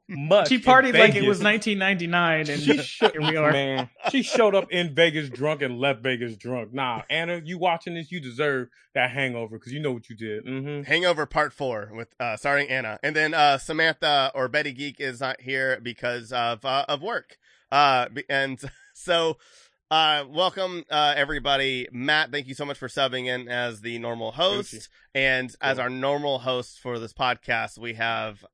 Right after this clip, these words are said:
Speaker 3: Josiah.
Speaker 2: Josiah, hi, me.
Speaker 3: <laughs> We also
Speaker 2: I
Speaker 3: have
Speaker 2: was,
Speaker 3: oh.
Speaker 2: I recall the nineties quite
Speaker 3: Yeah.
Speaker 2: fondly. So.
Speaker 3: <laughs>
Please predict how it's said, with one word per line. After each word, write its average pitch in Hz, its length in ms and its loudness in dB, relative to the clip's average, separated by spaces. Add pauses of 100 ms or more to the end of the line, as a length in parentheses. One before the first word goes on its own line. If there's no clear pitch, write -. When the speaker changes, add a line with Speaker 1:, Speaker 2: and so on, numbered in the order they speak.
(180)
Speaker 3:
Josiah. 127 640 -4 (400)
Speaker 2:
Josiah, 147 420 0
hi, 147 340 -8
me. 151 260 -8 (280)
Speaker 3:
<laughs> - 80 -8 (1120)
We 160 100 2
also - 200 2
Speaker 2:
I 185 100 6
Speaker 3:
have 170 80 10
Speaker 2:
was, 165 280 2 (160)
Speaker 3:
oh. 143 80 -2 (520)
Speaker 2:
I 165 40 2
recall 185 340 4
the 185 80 2
nineties 170 720 0
quite 170 200 2
Speaker 3:
Yeah. 135 100 4
Speaker 2:
fondly. 156 420 2 (360)
So. 135 160 -6
Speaker 3:
<laughs> - 40 0